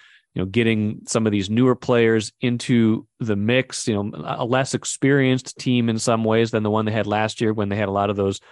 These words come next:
you know, more experienced grad tran-, or, you know, transfers that came in for their, you know, for their final year from the portal. Um, let, maybe we just start, Marcus, with overall impressions and what we've been seeing so far from, from this year's team.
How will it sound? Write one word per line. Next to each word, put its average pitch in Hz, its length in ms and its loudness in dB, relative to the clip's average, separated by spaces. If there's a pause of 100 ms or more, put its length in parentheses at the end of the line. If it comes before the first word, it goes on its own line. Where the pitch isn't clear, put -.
(440)
you 101 60 -4
know, 95 60 -2
more 101 220 0
experienced 110 640 -2
grad 104 320 0
tran-, 117 240 0
or, 98 140 -4
you 101 60 -8
know, 92 180 -8 (160)
transfers 113 540 0
that 107 100 -2
came 107 260 -2
in 107 140 -2
for 104 120 -8
their, 98 280 -2
you 113 80 -6
know, 98 100 -6
for 101 160 -8
their 98 140 -4
final 104 240 -2
year 104 160 -2
from 104 160 -8
the 92 80 -6
portal. 123 520 2 (480)
Um, 113 520 0 (120)
let, 214 160 -4
maybe 196 220 -2
we 208 140 2
just 143 100 0
start, 135 300 0
Marcus, 123 340 0
with 117 340 0
overall 135 480 2
impressions 113 600 -2
and 95 80 -4
what 113 200 0
we've 117 220 -2
been 101 140 -4
seeing 110 480 -2
so 101 240 0
far 101 320 2
from, 98 320 -4
from 101 240 -4
this 101 180 -4
year's 90 180 -4
team. 82 320 -4